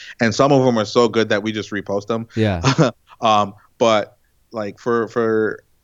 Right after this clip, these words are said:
Speaker 1: for how, for a while, I was just going into my story and just, like, posting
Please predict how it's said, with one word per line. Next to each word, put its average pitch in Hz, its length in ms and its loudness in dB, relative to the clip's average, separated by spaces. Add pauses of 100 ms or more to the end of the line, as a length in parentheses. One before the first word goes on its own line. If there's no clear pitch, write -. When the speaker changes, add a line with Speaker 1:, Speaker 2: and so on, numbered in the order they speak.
Speaker 1:
for 117 180 2
how, 117 360 2 (120)
for 107 580 -2
a 113 60 0
while, 120 460 4
I - 20 0
was 107 240 -6
just 104 160 -16
going 107 240 -6
into 107 200 -10
my 101 120 -10
story 110 520 2
and 98 100 -10
just, 95 180 -14
like, 98 220 -6
posting 104 540 -2